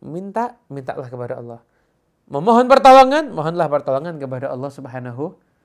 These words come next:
wa Ta'ala. Nah, nasihat yang singkat, tapi ya sebenarnya kalau diteruskan panjang ya.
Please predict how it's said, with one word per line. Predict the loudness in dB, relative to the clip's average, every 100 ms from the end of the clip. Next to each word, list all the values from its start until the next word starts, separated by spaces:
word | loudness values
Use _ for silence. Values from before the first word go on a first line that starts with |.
| _ _ _ _
wa | -20
Ta'ala. | -20 -20 -20 -20 -20 _ _ _ _ _ _ _
Nah, | -20 -20 -20 _ _ -14
nasihat | -14 -10 -8 -8 -10 _ _ _ _ -10
yang | -6 -6 -6 -8 -8 -10 -14 -20 _ _ _ _ _ _
singkat, | _ -14 -14 -12 -12 -12 _ _ _ _ _
tapi | -12 -12 -10 -14 -14 _ _
ya | -12 -12
sebenarnya | -12 -12 -8 -6
kalau | -6 -6
diteruskan | -12 -14 -12 -12
panjang | -10 -10 -8 -10
ya. | -12